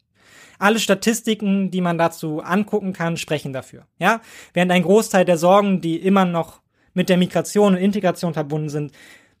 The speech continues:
sich letztlich nicht bewahrheitet haben. Die Kriminalität stieg nicht an, sie sank in den folgenden Jahren sogar. Auch die Zahl der Sozialhilfeempfänger zeigen keine signifikanten Auswirkungen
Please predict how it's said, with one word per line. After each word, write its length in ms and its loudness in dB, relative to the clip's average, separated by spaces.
sich 220 -2
letztlich 380 -2
nicht 180 -4
bewahrheitet 560 -10
haben. 220 -20
Die 120 -16
Kriminalität 600 2
stieg 240 -4
nicht 220 -2
an, 280 -2
sie 160 -10
sank 240 2
in 80 2
den 100 0
folgenden 380 -2
Jahren 240 -6
sogar. 420 -6
Auch 80 -2
die 100 -6
Zahl 220 2
der 80 2
Sozialhilfeempfänger 1000 0
zeigen 300 0
keine 300 -2
signifikanten 680 -8
Auswirkungen 640 -6